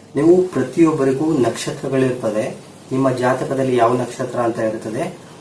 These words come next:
ಅದಕ್ಕೆ ನಿಮಗೆ ಒಳ್ಳೆ ನಕ್ಷತ್ರ ಯಾವುದು, ಕೆಟ್ಟ ನಕ್ಷತ್ರ ಯಾವುದು ಅಂತ ನೀವು ತಿಳ್ಕೊಳ್ಳೋದನ್ನೇ ತಾರಾಬಲ ಅಂತ ನಾವು ಕರಿತೀವಿ. ಆ, ಈಗ ನೀವು, ಆ, ತಿಳ್ಕೊಬೇಕಾಗಿರೋದೇನು ಅಂದ್ರೆ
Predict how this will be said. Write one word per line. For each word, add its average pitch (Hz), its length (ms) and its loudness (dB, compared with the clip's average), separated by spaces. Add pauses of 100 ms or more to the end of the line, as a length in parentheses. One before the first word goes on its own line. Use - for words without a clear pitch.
(160)
ಅದಕ್ಕೆ 123 580 -2
ನಿಮಗೆ 127 440 2
ಒಳ್ಳೆ 120 380 2
ನಕ್ಷತ್ರ 139 460 -2
ಯಾವುದು, 127 280 2
ಕೆಟ್ಟ 120 280 -6
ನಕ್ಷತ್ರ 127 480 -6
ಯಾವುದು 113 300 -2
ಅಂತ 110 180 -6 (480)
ನೀವು 123 240 0 (320)
ತಿಳ್ಕೊಳ್ಳೋದನ್ನೇ 113 760 0 (220)
ತಾರಾಬಲ 113 480 2
ಅಂತ 104 220 -6 (340)
ನಾವು 117 260 -2 (600)
ಕರಿತೀವಿ. - 500 -4 (580)
ಆ, 147 240 2 (160)
ಈಗ 185 280 4 (340)
ನೀವು, 147 680 -2 (420)
ಆ, 143 280 2
ತಿಳ್ಕೊಬೇಕಾಗಿರೋದೇನು 131 1040 2
ಅಂದ್ರೆ 135 400 -2